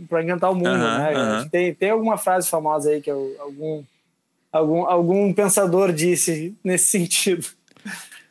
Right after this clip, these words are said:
Speaker 1: É, e aí a gente, com o Surfari, começou ali em dois mil e doze, não sei se eu já tô adiantando algum, algum assunto,
Speaker 2: Não.
Speaker 1: mas, mas,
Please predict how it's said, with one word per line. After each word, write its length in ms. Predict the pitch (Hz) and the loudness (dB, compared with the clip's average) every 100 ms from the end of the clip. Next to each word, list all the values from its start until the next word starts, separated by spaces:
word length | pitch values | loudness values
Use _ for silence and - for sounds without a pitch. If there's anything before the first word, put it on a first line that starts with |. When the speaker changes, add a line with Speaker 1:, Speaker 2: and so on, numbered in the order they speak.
| _ | _
Speaker 1:
É, 480 | - 175 170 165 160 160 | 0 2 4 4 2 0
e 140 | 190 | 2
aí 380 | 190 190 202 220 | 4 4 4 2
a 60 | 220 | 2
gente, 580 | 208 214 185 226 220 196 | 2 0 0 0 0 0
com 300 | 214 214 214 | 0 2 2
o 40 | |
Surfari, 960 | 185 214 - 196 196 214 226 226 214 - _ _ _ - - _ _ | 0 -2 2 2 4 4 2 2 0 -4 _ _ _ -20 -20 _ _
começou 380 | 175 175 - 196 | -2 0 2 2
ali 140 | 190 | 2
em 60 | 202 | 2
dois 160 | 196 | 2
mil 140 | 190 190 | 2 0
e 20 | |
doze, 360 | 170 196 247 170 | 2 2 2 0
não 100 | 156 | -2
sei 120 | 156 | -2
se 120 | 170 185 | 0 0
eu 60 | |
já 20 | |
tô 120 | 180 190 | 2 2
adiantando 500 | 180 170 156 175 190 | 2 0 0 0 0
algum, 260 | 165 175 | 0 -2
algum 400 | 170 160 151 156 | 0 0 -2 -6
assunto, 260 | 160 - 180 | -4 -2 -2
Speaker 2:
Não. 160 | 180 | 0
Speaker 1:
mas, 520 | 190 151 139 135 - - _ _ _ _ _ _ | -2 -2 -2 -6 -8 -12 _ _ _ _ _ _
mas, 960 | 165 160 160 160 156 151 - - - | -8 -2 0 2 2 2 2 0 -2